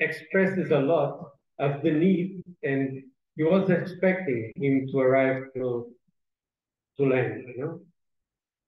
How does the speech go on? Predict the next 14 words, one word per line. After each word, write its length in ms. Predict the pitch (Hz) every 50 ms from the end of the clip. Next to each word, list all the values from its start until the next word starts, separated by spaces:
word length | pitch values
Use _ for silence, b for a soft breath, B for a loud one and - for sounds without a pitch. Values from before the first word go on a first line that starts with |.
| _ _
So 400 | - 151 151 151 151 151 151 151 151 151 - - _ _ _ _ _ _ _ _ _ _ _ _ _ _ -
one 300 | - 139 156 175 185 196
of 140 | 190 175 185
the 80 | 185
synagogue 680 | 143 - 147 185 180 180 170 156 170 170 165 165 165
officials 500 | 165 - 196 180 - - 156 151 139 143
named 340 | 147 151 151 147 147 143 135
Jairus 520 | 123 135 139 139 135 135 135 139 135 135 - - _ _ _ _ - -
came 340 | 127 131 131 131 127 127 -
forward. 340 | 139 110 107 104 101 104 - - _ _ _ _ _ _ _ _ _ _ _ _ _ _ _ _ _ _ _ _ _ _ _ _ _ - _ _ _ _ -
He 140 | 143 147 147
was 280 | 143 143 143 139 139 - - - - _ _ _ _ _ -
there 520 | 190 139 123 135 135 139 160 180 - - - -
and 560 | 156 143 143 139 135 127 127 131 - - -